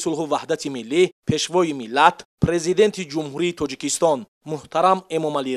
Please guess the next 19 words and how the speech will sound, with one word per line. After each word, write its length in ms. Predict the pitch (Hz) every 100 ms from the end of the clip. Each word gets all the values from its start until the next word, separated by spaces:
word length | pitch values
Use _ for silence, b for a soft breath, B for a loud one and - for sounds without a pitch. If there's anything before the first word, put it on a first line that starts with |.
| 123
Раҳмон 380 | 120 - 180 180 - _
ва 100 | 175 220 165
президенти 540 | 165 147 170 196 196
Федератсияи 640 | - 147 151 170 - 165 147
Россия 340 | 139 175 135 - _ 147
Владимир 400 | 165 175 180 156
Путин 400 | 175 180 185 175 -
зарур 340 | 131 135 156 -
шуморида, 460 | 180 175 175 185 180 -
таъкид 320 | 170 165 190
намуданд, 460 | 143 131 135 135 117 _ _
ки 80 | 180 170
дар 100 | 170 -
кӯтоҳтарин 540 | 185 165 - 175 190 156
муҳлат 320 | 123 170 196 - 147
ҷиҳати 340 | 175 220 247 190
амалисозии 600 | 180 175 - 160 170 196 180
масъалаҳои 560 | 170 165 156 147 175 185 139
дар 120 | 151